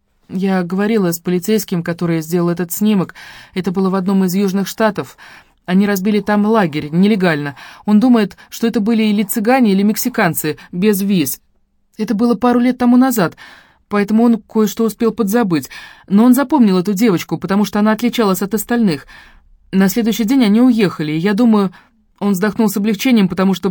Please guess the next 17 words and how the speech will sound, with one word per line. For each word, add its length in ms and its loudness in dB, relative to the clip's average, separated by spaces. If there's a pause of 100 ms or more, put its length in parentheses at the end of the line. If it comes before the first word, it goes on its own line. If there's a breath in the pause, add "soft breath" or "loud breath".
(160)
проблема 420 0
решилась 360 -2
сама 240 -2
собой. 460 -4 (1900)
А 100 -12
зачем 320 -8
он 80 -8
их 100 -14
фотографировал? 800 -12 (1000)
М, 200 -6
я 200 -2
думаю, 260 2
это 80 -8
была 440 0 (920 soft breath)
такая 480 -2 (480)
тактическая 640 -2
хитрость. 640 -6